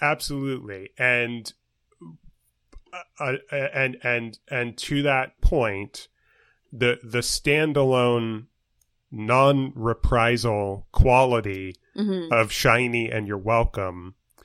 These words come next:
Speaker 1: is part of what it makes them, I think, in my opinion, more iconic.
Speaker 2: Yes, of course.
Speaker 1: And, and, and iconic is a very important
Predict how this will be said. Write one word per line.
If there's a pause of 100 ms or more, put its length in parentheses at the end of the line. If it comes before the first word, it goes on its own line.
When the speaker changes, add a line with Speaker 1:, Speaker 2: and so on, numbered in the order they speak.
(500)
Speaker 1:
is (220)
part
of
what (720)
it (260)
makes
them, (680)
I
think,
in
my
opinion, (800)
more
iconic. (560)
Speaker 2:
Yes,
of
course.
Speaker 1:
And, (160)
and,
and
iconic
is
a
very
important